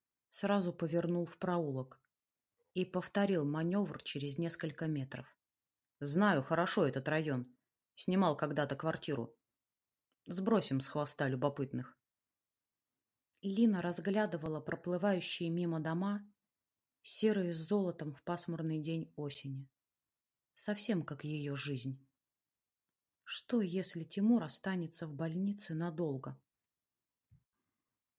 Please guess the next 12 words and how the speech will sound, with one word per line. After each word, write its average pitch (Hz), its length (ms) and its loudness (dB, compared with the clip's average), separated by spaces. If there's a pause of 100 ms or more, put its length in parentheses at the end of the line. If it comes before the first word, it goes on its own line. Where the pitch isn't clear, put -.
(560)
Приедут 175 640 -2
старшие 190 580 -2
Галеевы, 170 720 0 (840)
а 165 80 -2
причина 180 560 2
ранения 185 460 2
сына 202 340 4
живет 180 400 -2
на 175 160 0
их - 180 -4
половине 170 500 -2
дома. 147 420 -4